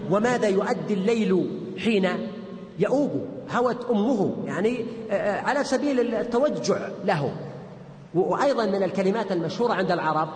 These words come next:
يقول: "فلان ثكلته أمه"،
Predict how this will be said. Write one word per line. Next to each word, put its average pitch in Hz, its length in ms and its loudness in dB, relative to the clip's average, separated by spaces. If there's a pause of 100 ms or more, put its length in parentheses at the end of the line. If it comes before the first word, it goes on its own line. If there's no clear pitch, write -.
(200)
يقول: 240 300 2
"فلان 247 280 2
ثكلته 240 800 0 (560)
أمه"، 254 520 2